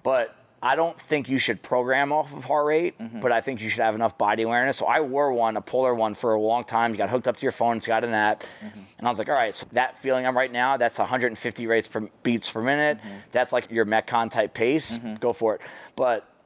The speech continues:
Speaker 1: so yes, I do think it can help, but I wouldn't program based off of it. I wouldn't try to go into a workout and be like, "I need to stay under a hundred and sixty beats per minute."
Speaker 2: Mm-hmm.
Speaker 1: That's a little too detailed. I think the biggest thing that you get out of it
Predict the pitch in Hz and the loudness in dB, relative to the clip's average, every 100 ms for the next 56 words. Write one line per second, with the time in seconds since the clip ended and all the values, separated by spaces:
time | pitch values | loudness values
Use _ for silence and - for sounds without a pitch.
0 | _ _ _ _ - 156 143 147 117 120 | _ _ _ _ -4 -2 2 0 0 0
1 | 139 156 139 131 113 127 143 - 98 127 | 0 0 0 -2 0 0 0 -2 0 0
2 | 120 135 - 135 127 123 135 131 139 143 | 0 -2 -4 -2 0 2 0 0 0 0
3 | 143 123 147 156 117 117 139 123 135 131 | 0 -2 -2 0 2 2 2 0 0 2
4 | 120 123 120 120 113 113 127 107 107 98 | 2 0 0 2 2 2 0 2 0 0
5 | 113 107 - - 110 107 120 113 110 123 | -6 -8 -6 -4 0 0 0 0 2 0
6 | 120 - 135 - 113 113 - 110 107 123 | -6 -6 -6 -6 -6 -6 -6 -4 0 2
7 | 143 - 110 113 101 - 120 123 131 131 | 0 -2 -10 -8 -12 -6 -4 -2 0 0
8 | 113 127 110 113 131 127 131 127 - 123 | 0 -4 -2 -2 0 0 0 0 0 0
9 | 135 120 120 139 131 - 131 127 123 117 | 0 0 0 2 2 2 0 2 0 0
10 | 117 110 113 123 139 143 | 2 2 2 2 0 0